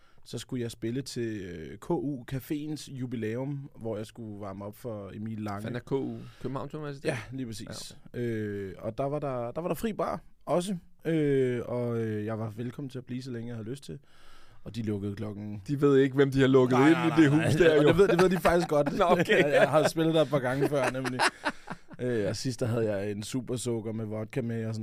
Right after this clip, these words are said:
Speaker 1: noget. <laughs> Der var, altså, det stikker af derude, ikke? Men jeg får en signaturdrink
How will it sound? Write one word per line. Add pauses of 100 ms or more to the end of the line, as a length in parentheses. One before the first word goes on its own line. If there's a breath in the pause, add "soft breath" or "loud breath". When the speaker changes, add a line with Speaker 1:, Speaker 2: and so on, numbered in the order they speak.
Speaker 1:
noget.
<laughs>
Der
var,
altså,
det
stikker
af
derude,
ikke? (520 loud breath)
Men
jeg
får
en
signaturdrink